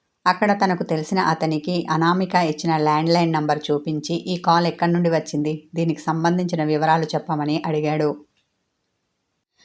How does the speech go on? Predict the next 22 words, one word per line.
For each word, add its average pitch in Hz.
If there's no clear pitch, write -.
"సార్, 196
ఇప్పటికిప్పుడు 202
అంటే 185
కాదు, 165
కాస్త 180
టైమ్ 175
పడుతుంది" 165
అన్నాడు 156
అతడు. 156
"పర్లేదు, 190
నేను 170
వెయిట్ 165
చేస్తాను" 170
అని 160
అక్కడే 170
కూర్చున్నాడు 151
శ్రీకాంత్. 151
ఓ 202
వన్ 165
అవర్ 170
తర్వాత 165
అతడు 165